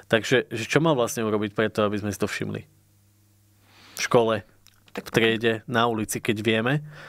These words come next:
Speaker 1: že svoje seminárne práce pít-, písal na tému extrémizmu a, a písal, e, radikálne výroky, e, vo svojich, e, domácich úlohách na škole. E, vieme o tom, že bolo to medializované, že mu odporúčali kontakt so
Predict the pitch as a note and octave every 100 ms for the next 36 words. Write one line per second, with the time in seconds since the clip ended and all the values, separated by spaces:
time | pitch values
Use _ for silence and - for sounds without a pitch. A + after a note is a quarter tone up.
0 | - - - A#2 A2+ - A2 G2+ A#2 A2+
1 | A2 G#2+ G#2 A2 A2 A2 A2+ G#2+ - -
2 | A#2+ G2+ A2+ G#2+ G#2 G#2+ G#2+ G#2 G#2+ G#2
3 | G#2 G2 - A2 G#2+ G#2 G#2 G#2+ A2 -
4 | G#2+ G#2 G2+ - - - - - G#2+ G#2
5 | G#2 - G#2+ A#2 G#2+ G#2+ _ _ A#2 A2
6 | A2 G#2+ A2 G#2+ G#2+ A2+ G#2+ G#2 G#2 G2+
7 | A2+ A2 G2 - G#2 G2 - B2 A2 G#2+
8 | G#2+ A2 A2+ - A2 A2 G#2 - - A#2+
9 | G#2+ A2 A#2 A#2 - C3 C#3+ C3 G#2 G2
10 | - A#2+ - - - _ - - - -
11 | - - - A2 G#2+ G2+ A2 A#2+ A#2 A#2
12 | A#2+ A2+ G#2+ A#2 A2+ A2 - - A2+ G#2+
13 | A2+ G#2+ A#2 A2+ G#2+ A2+ A2 A2 G#2 A2+
14 | A2+ - A#2 A2 - A2+ G#2+ A#2+ A2 G#2+